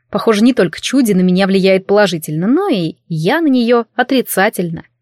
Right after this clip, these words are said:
Остаток пути прошёл спокойно. Ещё издалека я заметила, что дом выглядит иначе. Не само здание, а сад вокруг него. Он изменился. Когда подъехали ближе, я поняла, в чём дело.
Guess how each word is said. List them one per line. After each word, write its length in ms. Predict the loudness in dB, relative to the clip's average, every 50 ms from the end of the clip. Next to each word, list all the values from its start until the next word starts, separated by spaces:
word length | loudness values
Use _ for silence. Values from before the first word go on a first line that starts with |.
| _ _ _
Остаток 400 | -6 -4 0 0 -2 -2 -4 -4
пути 240 | -4 -2 0 0 0
прошёл 320 | 0 0 0 0 -2 -2
спокойно. 580 | -2 -4 -6 -6 -4 -4 -6 -6 -6 -8 -12 -8
Ещё 340 | -4 -2 -2 0 2 2 2
издалека 380 | 4 4 2 2 2 2 2 2
я 180 | 2 2 2 2
заметила, 460 | 2 0 0 -2 0 0 0 0 0
что 200 | 0 0 -2 0
дом 200 | 2 2 2 2
выглядит 440 | 0 0 2 0 0 0 0 0 0
иначе. 420 | 2 2 0 0 -2 -4 -8 -10 -10 _ -20 -20 _ _
Не 100 | -2 0
само 300 | 2 2 2 2 2 2
здание, 380 | 2 2 2 2 2 0 0 0
а 20 |
сад 240 | 0 -2 -2 0 0
вокруг 340 | -4 -2 -2 -4 -6 -2 -2
него. 300 | -2 0 0 -2 -4 -6 _ _ _ _
Он 180 | -4 -2 -2 -2
изменился. 640 | 0 0 2 2 2 2 0 -2 -6 -8 -10 -12 -18 _ _ _ _ _ _ _ _ _ _ _ _
Когда 280 | -4 -2 2 2 2 2
подъехали 460 | 2 2 2 2 0 0 2 0 2
ближе, 300 | 2 2 0 0 0 0
я 140 | 0 0 0
поняла, 340 | 2 0 2 2 2 2 0
в 60 | 0
чём 200 | -2 0 0 2
дело. 360 | 2 2 2 2 0 -2 -6